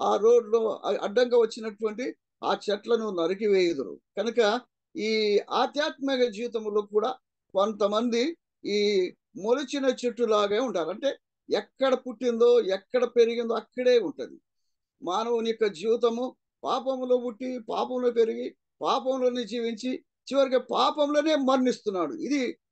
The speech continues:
మొలిచిన చెట్టు అనుభవం అంటాము. ఇది మొలిచిన చెట్టు అనుభవం. ఎవరో ఒకరు ఏదో ఒక దినమున దాన్ని నరికి వేస్తారు. అది ఎవరికి ఉపయోగం లేని జీవితానికి సాదృశ్యంగా ఉంది. అయితే ఇంకొక చెట్టు ఉంది,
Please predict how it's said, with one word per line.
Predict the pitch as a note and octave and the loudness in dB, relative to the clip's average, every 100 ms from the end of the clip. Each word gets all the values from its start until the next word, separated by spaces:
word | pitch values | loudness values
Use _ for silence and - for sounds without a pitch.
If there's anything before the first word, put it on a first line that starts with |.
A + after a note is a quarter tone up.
| - F3+ | -12 0
మొలిచిన | A#3+ D4 D#4 D4+ | 0 0 0 0
చెట్టు | D4 C4+ C4 | 0 0 0
అనుభవం | C4 B3+ A#3+ B3 A3+ | 2 2 4 2 0
అంటాము. | G3 F3+ D#3+ B2+ F#2+ | -6 -4 -4 -4 -8
ఇది | F#3+ | -4
మొలిచిన | A#3 A#3 B3 C4+ | -4 -4 -4 -2
చెట్టు | C4 B3 A#3+ A#3+ | 0 0 2 0
అనుభవం. | A3 F3 C#3+ - _ _ _ - | 0 -2 -4 -6 _ _ _ 0
ఎవరో | A#3 C#4 D4 | 4 6 8
ఒకరు | C4+ C4+ C4 | 6 6 2
ఏదో | B3 B3 C4+ | 6 6 6
ఒక | B3+ | 0
దినమున | A#3+ C4 C#4 A#3+ A#3+ D4+ _ _ - | -4 -6 -4 -4 -4 -4 _ _ -4
దాన్ని | E3 A3+ A3+ | 0 0 0
నరికి | G#3+ C4+ C#4+ | 0 2 4
వేస్తారు. | A#3+ G#3+ - F#3+ C3+ - _ _ - | 4 4 2 0 0 -6 _ _ -6
అది | A3+ B3 | -2 2
ఎవరికి | G#3 B3 D4+ D#4 | 4 4 2 0
ఉపయోగం | C4+ B3 C#4 D4+ D#4 D4 | -6 -4 0 0 0 2
లేని | C4 B3+ | 2 2
జీవితానికి | G3+ D3 C4+ A3+ G#3+ G#3+ C4 G#4+ _ _ _ | -2 -6 -4 -2 -2 -2 -6 -8 _ _ _
సాదృశ్యంగా | F3 A3 C#4+ D4 C4+ B3 G#3+ F#3+ | 0 0 0 -4 2 2 4 2
ఉంది. | F#3+ E3 | 2 -2
అయితే | - C4 C#4+ B3+ - _ _ | 0 0 2 2 0 _ _
ఇంకొక | - D4 E4+ D#4 D4 | -6 -4 -2 -2 0
చెట్టు | C#4 A#3+ | -2 -2
ఉంది, | A3+ G#3 G#3 D#4+ | -2 2 0 0